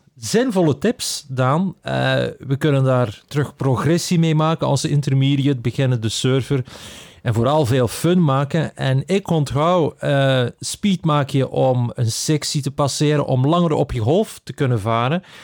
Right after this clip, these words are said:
Gebruik je armen en wees gentle. Ik maak de fout om ook te hard te willen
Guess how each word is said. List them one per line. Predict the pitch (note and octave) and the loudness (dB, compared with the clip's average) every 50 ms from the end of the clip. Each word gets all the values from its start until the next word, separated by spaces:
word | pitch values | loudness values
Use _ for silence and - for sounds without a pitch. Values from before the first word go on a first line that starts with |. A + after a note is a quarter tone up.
| - - - - - - - _ _ _ | -20 -20 -20 -20 -20 -20 -20 _ _ _
Gebruik | _ - - A#2+ A#2 F#3 G3+ G#3+ G3 | _ -6 -4 0 2 2 2 2 2
je | - D3+ C#3 - | 0 -2 -2 0
armen | - D#3 F#3 G#3 G#3+ A3+ C4 C4+ B3+ - _ _ _ _ _ _ | 0 0 0 2 2 0 0 -2 -2 -6 _ _ _ _ _ _
en | _ D3 D3+ | _ 0 2
wees | D#3 E3 E3 D#3+ C3 - - | 2 4 4 2 0 -2 -6
gentle. | - - C#3+ D#3+ F3 F#3 F3+ - B2 A2+ G#2 G2 - - - | -4 0 2 2 2 2 0 0 -2 -2 -2 -4 -8 -10 -6
Ik | B2+ C#3 E3 - | -4 -4 -4 -2
maak | - F#3 F3+ E3+ C3+ | 0 0 0 0 0
de | B2 | -2
fout | - - D3 D3 D#3 D3 | 0 0 0 2 2 2
om | C#3 B2+ C3 | 2 2 2
ook | C#3+ D3+ - - - _ _ | 2 0 -2 -6 -14 _ _
te | - D#3+ | -2 0
hard | C#3+ C3 A#2+ A#2 A#2 C#3 D3+ D#3 C#3+ - - - - | 2 2 2 2 2 2 0 -2 -4 -6 -12 -14 -4
te | - C#3+ | -2 0
willen | C3+ D3 C#3 B2 A2 | 2 2 2 2 0